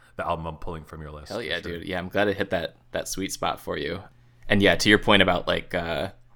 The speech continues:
Speaker 2: just the cleverness as well. Like, w-, when, when an album ends, like, with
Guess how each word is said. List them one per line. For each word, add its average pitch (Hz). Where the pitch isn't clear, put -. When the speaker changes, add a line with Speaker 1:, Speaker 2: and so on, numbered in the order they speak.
Speaker 2:
just -
the 95
cleverness 87
as 87
well. 87
Like, 85
w-, -
when, 110
when 113
an 104
album 110
ends, 90
like, -
with 95